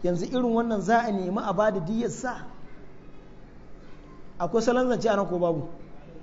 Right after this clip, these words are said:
Saboda ku lura jumlolin da ya ƙare, duk ya ƙare su da me? Harafi iri ɗaya. Fa qala Rasulullahi sallallahu alaihi wasallam,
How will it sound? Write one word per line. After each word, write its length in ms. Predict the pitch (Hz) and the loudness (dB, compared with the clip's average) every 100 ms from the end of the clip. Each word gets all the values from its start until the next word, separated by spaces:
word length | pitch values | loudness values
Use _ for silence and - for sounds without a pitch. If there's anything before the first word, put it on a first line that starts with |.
| - - - - - - | -12 -12 -10 -10 -10 -6
Saboda 440 | 202 220 196 165 - | 2 4 4 2 -2
ku 80 | 185 | 0
lura 240 | 190 220 | 6 6
jumlolin 440 | 214 247 247 240 226 | 6 6 8 8 6
da 80 | 196 | 2
ya 100 | - | 4
ƙare, 300 | 190 208 175 | 6 6 4
duk 60 | 214 | 6
ya 120 | 220 | 8
ƙare 220 | 226 214 190 | 10 6 6
su 80 | |
da 100 | 190 | 2
me? 140 | 170 131 - - - - - - - - - - | 0 -2 -6 -12 -14 -14 -14 -14 -14 -16 -16 -12
Harafi 400 | - 208 202 - | 2 4 6 2
iri 240 | 190 196 160 | -2 0 0
ɗaya. 220 | 143 139 - - - - - - - - | -2 -6 -10 -12 -12 -10 -10 -10 -14 -4
Fa 120 | 165 | -2
qala 280 | 170 202 202 | 4 8 10
Rasulullahi 540 | 185 170 208 190 190 190 | 8 4 2 4 6 4
sallallahu 440 | - 175 170 185 | 4 2 4 6
alaihi 140 | 180 170 | 6 4
wasallam, 380 | 180 170 165 | 4 4 4